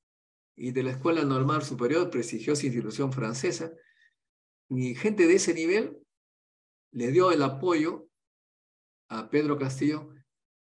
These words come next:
Y, y ellos son la élite intelectual del Perú, sin ninguna duda.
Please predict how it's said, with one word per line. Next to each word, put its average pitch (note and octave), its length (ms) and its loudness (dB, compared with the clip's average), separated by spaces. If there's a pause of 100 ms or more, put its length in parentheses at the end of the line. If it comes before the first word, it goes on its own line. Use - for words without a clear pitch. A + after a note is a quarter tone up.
(360)
Y, B3+ 280 2
y A#3+ 380 6
ellos A#3+ 140 4
son B3 180 4
la F#3 180 4
élite A3 320 0
intelectual C#3+ 540 2
del C#3 160 0
Perú, A3 400 -6 (640)
sin A3+ 260 0
ninguna G3 340 4
duda. G#3+ 360 2